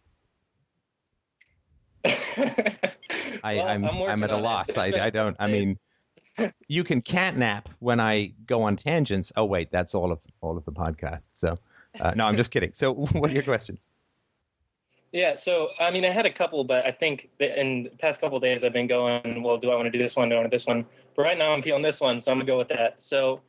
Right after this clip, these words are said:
Speaker 1: my issue is that, uh, I mean, I'll try to be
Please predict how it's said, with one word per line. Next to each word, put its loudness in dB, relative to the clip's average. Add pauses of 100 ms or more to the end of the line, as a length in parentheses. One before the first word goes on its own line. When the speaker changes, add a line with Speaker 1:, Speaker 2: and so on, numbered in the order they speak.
(360)
Speaker 1:
my 4
issue 2
is 0 (460)
that, -2 (560)
uh, 4
I 4
mean, 2
I'll 4
try 2
to -2
be -6